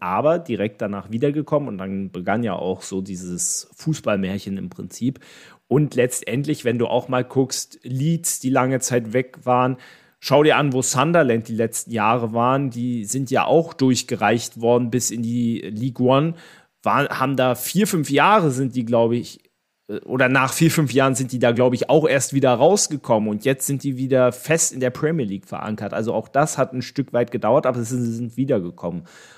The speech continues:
Und, ähm, ja, wie gesagt, man sagt ja auch häufig, gerade, ne, mit den finanziellen Geschichten, manchmal kann so ein Abstieg gewisse Sachen auch sanieren am Ende des Tages.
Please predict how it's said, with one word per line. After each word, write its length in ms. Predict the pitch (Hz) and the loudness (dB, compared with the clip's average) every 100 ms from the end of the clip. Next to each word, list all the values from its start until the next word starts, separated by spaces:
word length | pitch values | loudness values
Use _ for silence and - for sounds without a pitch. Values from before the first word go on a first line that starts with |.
| _ | _
Und, 460 | - 110 113 110 101 | -4 -2 0 -2 -2
ähm, 500 | 107 107 107 110 _ | -2 0 -2 -4 _
ja, 140 | 104 - _ _ _ _ _ _ _ _ _ _ _ | -2 -2 _ _ _ _ _ _ _ _ _ _ _
wie 100 | 117 | 0
gesagt, 320 | 117 117 107 | 2 4 2
man 160 | 123 123 | 2 4
sagt 300 | 113 139 - | 4 4 4
ja 80 | 127 | 2
auch 180 | 123 113 | 2 4
häufig, 400 | 131 143 147 - | 2 2 -2 -2
gerade, 560 | 120 123 131 117 78 - - | 2 4 4 2 0 -8 -8
ne, 320 | 117 131 147 | 0 4 4
mit 180 | 139 120 | 2 2
den 140 | 123 | 0
finanziellen 640 | 113 127 120 117 127 135 | -2 -2 -2 0 2 2
Geschichten, 680 | 123 117 139 - - - 127 - - - _ _ _ - | 0 -2 -2 -4 -8 -12 -12 -12 -20 -20 _ _ _ 0
manchmal 440 | 139 - 135 143 | 0 -2 -2 -2
kann 180 | 139 120 | -2 -2
so 140 | 127 | 0
ein 200 | 113 107 | 0 0
Abstieg 920 | - 131 - - 139 - - - - - | -2 -2 -4 -4 -6 -6 -16 -18 -18 -10
gewisse 380 | 110 135 - | -4 -2 -2
Sachen 400 | 113 120 117 120 | 0 0 0 -2
auch 400 | 78 113 110 120 113 | 0 0 -2 -10 -12
sanieren 800 | 120 120 139 156 170 185 185 247 - _ _ _ _ | -2 2 4 6 6 6 4 0 -10 _ _ _ _
am 140 | 131 135 | -4 -2
Ende 260 | 143 151 | 0 0
des 220 | 147 151 | 0 0
Tages. 580 | - 139 151 180 - - | 2 2 2 -2 -4 -8